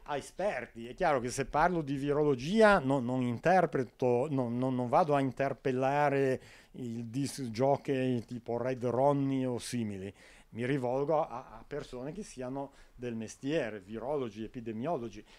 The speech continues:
sempre con le dovute precauzioni, perché come dicevamo anche il singolo individuo a volte può dare, eh, delle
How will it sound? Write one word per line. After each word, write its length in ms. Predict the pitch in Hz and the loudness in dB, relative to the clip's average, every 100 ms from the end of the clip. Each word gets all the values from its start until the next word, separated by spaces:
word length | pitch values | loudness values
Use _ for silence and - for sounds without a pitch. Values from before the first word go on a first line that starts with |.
| - | -20
sempre 420 | - - 165 240 254 | -18 -2 0 0 0
con 220 | 180 147 | 0 0
le 100 | 139 | -2
dovute 320 | 139 143 123 | -4 -6 -8
precauzioni, 720 | - 143 135 143 - 240 131 | -4 -2 0 0 2 2 2
perché 260 | 107 117 113 | -2 -4 -2
come 200 | 131 123 | 0 -2
dicevamo 540 | 127 131 233 123 156 | -2 0 0 0 0
anche 200 | 131 135 | 0 -2
il 100 | 139 | -2
singolo 440 | 123 - 170 127 127 | -4 -2 0 0 0
individuo 480 | 147 247 131 117 139 | 0 -2 -4 -4 -6
a 40 | |
volte 480 | 101 113 131 165 147 - - - _ | -6 -8 -4 -4 -4 -10 -20 -20 _
può 140 | - | -2
dare, 580 | 131 117 120 139 139 131 | -2 -2 0 0 0 -2
eh, 120 | 117 | -10
delle 500 | 117 113 117 120 - | -8 -8 -8 -8 -12